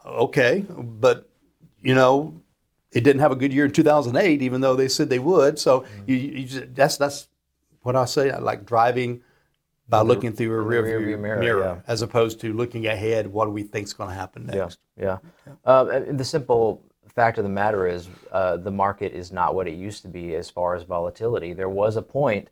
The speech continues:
Speaker 2: um, back before the two thousands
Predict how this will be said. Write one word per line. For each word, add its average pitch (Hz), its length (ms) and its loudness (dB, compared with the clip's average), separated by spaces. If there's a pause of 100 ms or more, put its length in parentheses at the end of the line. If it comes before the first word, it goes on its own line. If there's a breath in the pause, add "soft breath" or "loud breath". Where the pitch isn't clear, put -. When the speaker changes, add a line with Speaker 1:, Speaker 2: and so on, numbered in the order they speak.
(340)
Speaker 2:
um, 90 460 2 (100)
back 104 220 2
before 104 300 -4
the 101 80 0
two 107 160 -10
thousands 131 800 2